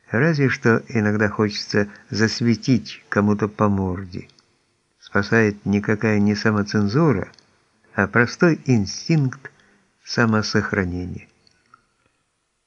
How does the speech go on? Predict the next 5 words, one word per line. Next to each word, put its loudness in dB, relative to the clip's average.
Фантазии 0
спасают 0
человека 0
от -2
скуки, -2